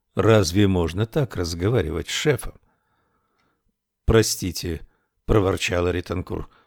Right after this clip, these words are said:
вырвалась. "Я правда видела. Я хорошо вижу в темноте. Парень остановился,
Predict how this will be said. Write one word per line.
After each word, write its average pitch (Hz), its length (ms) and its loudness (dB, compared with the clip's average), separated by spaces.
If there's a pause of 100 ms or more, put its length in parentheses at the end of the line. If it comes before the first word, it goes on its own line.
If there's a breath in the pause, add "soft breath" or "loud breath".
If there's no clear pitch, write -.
(260 soft breath)
вырвалась. 101 840 -2 (560 soft breath)
"Я 98 380 2
правда 85 600 0
видела. 85 560 -4 (400 soft breath)
Я 127 240 4
хорошо 139 400 2
вижу 135 260 0
в - 80 -12
темноте. 147 560 -2 (140)
Парень 127 360 4
остановился, 120 880 0